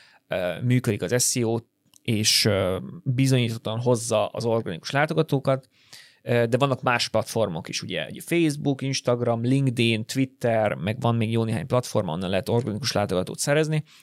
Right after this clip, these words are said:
de ezek közül valamelyik jobban működik, mint a másik. Tehát például, ö, ugye ezt már nagyon sokan tudják, Facebookon az organikus elérés az gyakorlatilag nem létezik, tehát kiraksz egy posztot, azt nagyon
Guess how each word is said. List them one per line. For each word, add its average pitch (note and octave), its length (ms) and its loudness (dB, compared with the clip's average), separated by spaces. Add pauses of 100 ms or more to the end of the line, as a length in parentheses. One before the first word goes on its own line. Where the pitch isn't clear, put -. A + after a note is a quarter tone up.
de B2 120 0
ezek D#3+ 260 2
közül C3 500 2
valamelyik B2 680 0
jobban C3 340 0
működik, G#2+ 540 -6
mint G2 240 -8
a - 20 -8
másik. G#2+ 400 0
Tehát E2+ 200 -6
például, C3 500 0 (1200)
ö, A#2+ 360 2
ugye B2 240 2
ezt B2 120 0
már B2+ 100 2
nagyon C3 140 2
sokan A2 180 0
tudják, D#3 360 2
Facebookon B2+ 500 -2
az A#2 120 -4
organikus B2+ 440 0
elérés A#2 420 0
az A2+ 80 -4
gyakorlatilag G#2+ 420 -4
nem G#2 120 -6
létezik, B2 540 2
tehát - 180 -4
kiraksz A#2+ 300 4
egy A2+ 140 -4
posztot, A#2+ 400 0
azt - 280 -6
nagyon A2+ 320 -4